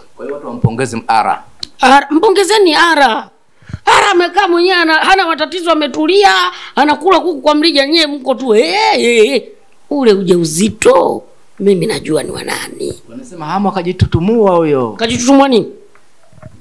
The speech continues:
Speaker 2: Kajitutumua nini?
Speaker 1: Wanasema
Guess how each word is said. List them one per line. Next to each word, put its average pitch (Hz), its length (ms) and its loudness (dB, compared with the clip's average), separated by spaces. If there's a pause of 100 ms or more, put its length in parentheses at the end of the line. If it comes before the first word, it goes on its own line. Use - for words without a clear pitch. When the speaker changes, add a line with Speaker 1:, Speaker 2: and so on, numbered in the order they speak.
(920)
Speaker 2:
Kajitutumua 240 600 0
nini? 226 300 2 (2000)
Speaker 1:
Wanasema 127 680 -6